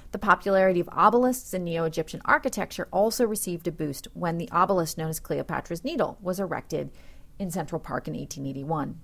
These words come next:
But even before this time, obelisks were prominent grave markers in Greenwood, um, and they also served as commemorative monuments. Of course, you didn't actually have to go to Egypt to see an obelisk. They were also to be found in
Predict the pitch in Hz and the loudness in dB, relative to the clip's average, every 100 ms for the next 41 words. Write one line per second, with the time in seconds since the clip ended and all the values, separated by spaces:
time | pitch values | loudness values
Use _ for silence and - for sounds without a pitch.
0 | - 247 302 320 302 - 185 156 - 151 | 0 2 2 0 -2 0 0 0 -6 -6
1 | 139 - 175 185 208 175 160 - - 156 | -8 -4 2 2 2 -4 -6 -8 -6 -8
2 | - 165 196 185 - 214 262 208 160 147 | -4 -2 -2 -4 -2 2 2 2 -2 -2
3 | 139 143 143 180 196 156 151 180 - - | -8 -10 -8 -4 -4 -4 -6 -6 -10 -18
4 | - - - 180 170 - 214 226 208 220 | -20 -10 -2 0 0 -2 0 2 4 2
5 | 240 226 185 170 170 - 185 151 139 139 | 2 0 0 0 -2 -4 -2 0 -2 -2
6 | 139 - 156 156 151 139 - 156 - 233 | -4 -4 -2 -2 -2 -6 -8 -10 -2 0
7 | 214 - - - 208 214 - 156 185 - | 0 -4 -12 -10 -8 -8 -8 -6 -6 -4
8 | 196 190 185 190 175 196 180 190 - 175 | -2 -4 -4 -4 -4 -4 -4 -4 -6 -10
9 | 170 170 208 220 214 208 - - 180 160 | -8 -4 0 2 2 0 -6 -4 -2 -2
10 | 160 185 180 190 175 170 170 - 180 175 | -2 -2 -2 -4 -6 -6 -6 -2 0 0
11 | 170 - - - - 214 208 170 | -4 -8 -18 -20 -6 -2 0 -2